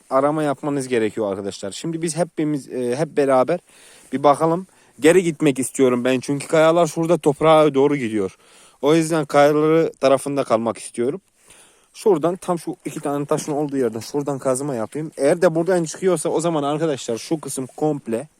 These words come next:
tamam mı, çalışılır. Burada çıkarsa eğer. Çünkü burada da çalışma yapacağım.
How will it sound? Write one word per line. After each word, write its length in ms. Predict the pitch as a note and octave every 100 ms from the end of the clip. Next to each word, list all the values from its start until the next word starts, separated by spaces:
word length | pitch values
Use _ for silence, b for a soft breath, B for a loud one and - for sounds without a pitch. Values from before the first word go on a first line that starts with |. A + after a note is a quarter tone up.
| b b b b b
tamam 260 | C3 C#3+ C3
mı, 100 | G#2+
çalışılır. 640 | - A#2 A#2 A2+ F#2+ - _ _ _ _ _ _ _ _ b b b b -
Burada 240 | A#2 C3+
çıkarsa 460 | B2 - B2 A#2 G#2
eğer. 280 | E2+ F2 - _ _ b b b b b b -
Çünkü 320 | C#3+ C#3 D3
burada 240 | D3 E3
da 80 | D#3+
çalışma 400 | - B2 A2 A2+
yapacağım. 380 | G#2+ - D#3